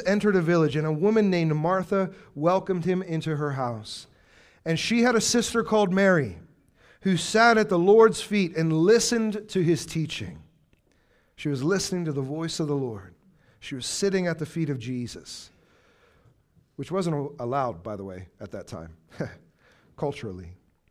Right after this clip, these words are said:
But there she was. Verse forty, "But Martha was distracted with much serving. And she went to him and said, 'Lord, do you not care that my sister has left me to serve alone?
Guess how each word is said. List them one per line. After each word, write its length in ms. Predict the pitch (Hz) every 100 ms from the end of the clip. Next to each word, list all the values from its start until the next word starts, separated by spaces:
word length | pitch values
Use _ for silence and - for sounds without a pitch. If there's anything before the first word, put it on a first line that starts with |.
| -
But 100 | 101
there 160 | 127
she 140 | 131 156
was. 340 | 175 147 - - _ _ _ _ _ _ _ _ _ _ _
Verse 220 | 151 170
forty, 420 | - 196 185 131 95 - _
"But 140 | 160 160
Martha 420 | 165 220 240 240
was 220 | 208 156
distracted 680 | 156 - - 185 196 196 196
with 160 | 151 131
much 260 | 170 165
serving. 560 | - 143 139 110 90 82 _ _ _ _ _ - -
And 160 | 175 175
she 160 | 214
went 300 | 202 247 285
to 120 | -
him 200 | 190 185
and 80 | 170
said, 160 | 202 185
'Lord, 640 | 202 330 339 302 202 - - _ _ _
do 80 | 226
you 180 | 311 330
not 280 | 320 311 -
care 280 | 285 311
that 160 | 302 277
my 120 | 247
sister 460 | - 294 294 285 254
has 200 | 208 170
left 340 | 214 277 -
me 280 | 269 285 269 - -
to 100 | 196
serve 600 | - - 254 262 262 220
alone? 640 | 220 226 240 233 196 135